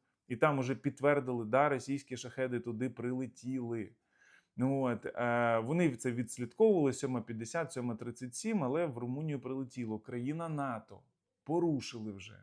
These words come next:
вже порушили. Ну от. Е, тому, е,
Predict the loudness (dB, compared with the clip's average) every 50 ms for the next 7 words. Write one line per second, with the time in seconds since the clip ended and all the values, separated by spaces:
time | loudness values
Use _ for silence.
0 | -20 _ _ -6 0 2 2 2 2 0 0 0 0 -2 -2 -6 -8 -12 -16 -20
1 | -20 -20 _ _ _ _ -20 -20 -20 -20 _ _ -2 0 0 2 2 0 -2 -4
2 | -8 _ _ _ _ _ _ _ _ _ _ _ _ _ _ _ _ _ _ _
3 | _ _ _ -18 -10 -2 0 2 4 4 4 2 0 4 4 8 8 8 8 8
4 | 6 0 -4 _ _ _ -20 _ _ _ _ 4 6 8 8 8 8 8 8 8
5 | 8 6 6 4 4 4 4 4 2 0